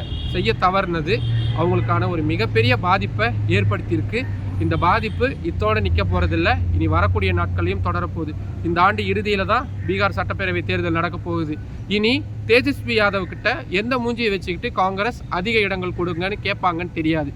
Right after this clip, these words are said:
அப்படி கேட்டாலும் கொடுப்பாங்களான்னு தெரியாது. கடந்த காலங்கள்ல ஹேமந்த் சோரன் மாதிரியான தலைவர்கள், "உங்க, நீங்க முதல்ல வெற்றி அடைஞ்சு வாங்க, அதுக்கப்புறமா நீங்க கேட்குற இடத்த பத்தி நாங்க யோசிக்கிறோம்னு" மூஞ்சில அடிச்ச மாதிரி சொல்லியிருந்தாங்க. இனி அதே மாதிரியான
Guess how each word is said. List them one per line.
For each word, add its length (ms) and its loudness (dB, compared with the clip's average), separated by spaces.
அப்படி 240 0
கேட்டாலும் 720 2
கொடுப்பாங்களான்னு 680 4
தெரியாது. 400 0
கடந்த 280 2
காலங்கள்ல 500 4
ஹேமந்த் 340 0
சோரன் 200 0
மாதிரியான 380 0
தலைவர்கள், 500 -2
"உங்க, 300 2
நீங்க 220 0
முதல்ல 280 2
வெற்றி 320 2
அடைஞ்சு 240 2
வாங்க, 520 2
அதுக்கப்புறமா 540 0
நீங்க 160 0
கேட்குற 300 -2
இடத்த 260 0
பத்தி 200 -6
நாங்க 180 -2
யோசிக்கிறோம்னு" 640 -2
மூஞ்சில 300 0
அடிச்ச 160 -6
மாதிரி 240 -2
சொல்லியிருந்தாங்க. 500 -2
இனி 220 2
அதே 340 4
மாதிரியான 540 0